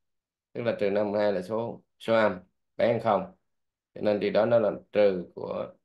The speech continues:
trừ năm phần hai là năm hai. Vậy tuyệt đối của không phẩy ba bốn năm. Thì nó là số dương, cho nên tuyệt đối x là bằng chín x là bằng không phẩy ba bốn năm.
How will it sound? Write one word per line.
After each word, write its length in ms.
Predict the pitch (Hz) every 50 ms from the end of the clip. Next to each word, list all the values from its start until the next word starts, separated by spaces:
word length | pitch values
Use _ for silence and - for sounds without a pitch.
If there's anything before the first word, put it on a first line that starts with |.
| _ _
trừ 160 | - 107 101
năm 160 | 95 98 101 104
phần 80 | 90 90
hai 200 | 101 101 101 98
là 60 | 90
năm 220 | 92 98 98 92 90
hai. 240 | 101 98 98 92 92 - - _ _ _ _ _ _ _ _ _ _ _ _ _ _ _ _ _ _ _ _
Vậy 120 | - 92
tuyệt 100 | 95 92 92
đối 200 | 107 113 117 117
của 320 | 113 107 110 - - -
không 240 | - - 120 113 110
phẩy 180 | 98 90 90 107
ba 160 | 110 113 110
bốn 160 | 107 110 120
năm. 140 | 127 120 113 - - _ _ _ _ _ _ _ _ _ _ _ _ _ _ _ _ _ _ _ _ _ _ _ _ _ _
Thì 220 | - 101 104 104 98
nó 140 | 98 113 120
là 140 | 110 95
số 120 | - 110 110
dương, 380 | 113 117 123 123 117 107 95 - - _ _ _
cho 120 | - 104
nên 180 | 110 110 104 95
tuyệt 120 | 95 95
đối 280 | 101 107 107 82 131 135 -
x 20 |
là 60 | 98 95
bằng 180 | 90 90 90 -
chín 140 | 101 110 123
x 280 | 120 127 139 - - -
là 100 | - 90
bằng 120 | 87 - -
không 120 | 101 95
phẩy 100 | 101 101
ba 60 | 104
bốn 140 | 101 104 113
năm. 160 | 120 113 104